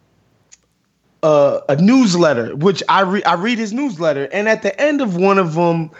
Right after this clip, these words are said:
last week, he was like, "Let's just be nice to each other on Twitter." Simple enough.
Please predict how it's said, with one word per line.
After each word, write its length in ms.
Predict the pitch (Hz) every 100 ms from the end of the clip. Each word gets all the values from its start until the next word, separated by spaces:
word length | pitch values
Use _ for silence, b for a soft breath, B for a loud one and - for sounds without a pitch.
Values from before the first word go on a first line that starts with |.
| B B
last 420 | 151 165 160 -
week, 300 | 143 151 156
he 100 | 139
was 140 | 170 151
like, 240 | 156 127
"Let's 260 | 175 190 -
just 180 | 190 143
be 120 | 160
nice 340 | 143 147 135
to 80 | -
each 200 | 139 127
other 220 | 151 135
on 120 | 127 127
Twitter." 380 | - 175 123 - B B B B _ _ _ _ _ -
Simple 480 | - 359 320 302
enough. 520 | 254 208 147 - -